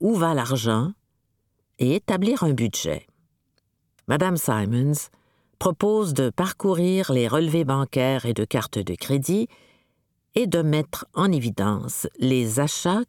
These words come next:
que vous ne vous souvenez pas avoir faits.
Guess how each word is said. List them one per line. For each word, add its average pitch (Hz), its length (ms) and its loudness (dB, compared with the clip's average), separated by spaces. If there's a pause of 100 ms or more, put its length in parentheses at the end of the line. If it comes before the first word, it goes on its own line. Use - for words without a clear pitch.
que 170 100 2
vous 147 160 2
ne 139 100 2
vous 123 160 0
souvenez 170 540 -2
pas - 300 -4
avoir - 460 -2
faits. - 340 -8